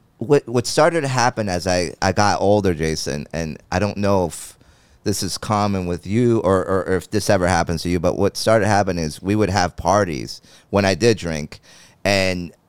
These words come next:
and we would have parties and barbecues and stuff, and I would just kind of, like, do a French goodbye. I would just go into my room, shut the door, lock it, and just, like,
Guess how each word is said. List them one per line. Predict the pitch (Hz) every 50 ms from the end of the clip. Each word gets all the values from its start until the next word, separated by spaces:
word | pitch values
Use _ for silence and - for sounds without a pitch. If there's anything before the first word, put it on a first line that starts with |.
| _ _ _ -
and | 104 98 95 92 90 90 87 87 85
we | 95 104
would | 104 104 92
have | 110 104 92 85 -
parties | - 92 98 101 92 90 95 92 92 92 78 76
and | 85 78 78 73 -
barbecues | - 98 101 101 90 92 90 - - 95 90 80 85
and | 80 78
stuff, | - - 85 80 82 -
and | 85 78
I | 78 82
would | 90 92 85
just | - 82 78 - -
kind | - 95 87 87 82
of, | 78 65 71
like, | 71 67 64 58 - - - - _ _ _ _ _ _ _ -
do | 104 101 92
a | 80
French | - - 98 95 92 - -
goodbye. | 90 76 62 71 78 73 73 71
I | 65 65
would | 67 67 69
just | 78 76 - -
go | - 82 82 82
into | 82 82
my | 80 76 71
room, | 67 65 67 73 73 76 73 71 73
shut | - - - - 78 - - -
the | -
door, | 67 - 80 76 76 71 73
lock | 71 71 73 71 71 - -
it, | 73 71 71 -
and | - 71 65
just, | - 71 - - -
like, | 73 71 58 55 -